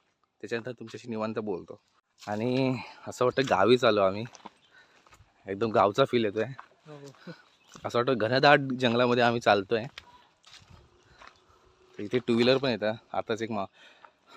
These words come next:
Speaker 1: व्यक्ती घेऊन गेला इथून टू व्हीलर. आणि कुत्रे भरपूर आहेत ते.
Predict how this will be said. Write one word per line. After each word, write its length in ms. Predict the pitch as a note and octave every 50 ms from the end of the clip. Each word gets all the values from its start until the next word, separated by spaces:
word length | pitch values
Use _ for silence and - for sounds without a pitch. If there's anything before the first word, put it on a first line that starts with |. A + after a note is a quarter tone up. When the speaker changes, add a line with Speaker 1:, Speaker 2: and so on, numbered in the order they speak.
| - -
Speaker 1:
व्यक्ती 260 | C3 A2+ G#2 - A#2+
घेऊन 160 | G#2+ G#2+ A2+ A#2+
गेला 160 | G#2+ G#2+ G2
इथून 140 | F#2+ G2+ G2+
टू 120 | F#2 F#2+
व्हीलर. 200 | F#2 F#2 G2+ B2 C#3 - - - - - - - _ _ _ _ _ _ - - - - - - - - _ _ _ -
आणि 80 | G2+ G2 -
कुत्रे 260 | A#2 G#2+ - C3+ C3+
भरपूर 300 | C3 B2+ A2+ G#2+ A2+ G2+
आहेत 100 | F#2 E2+
ते. 220 | - G#2+ A#2 A#2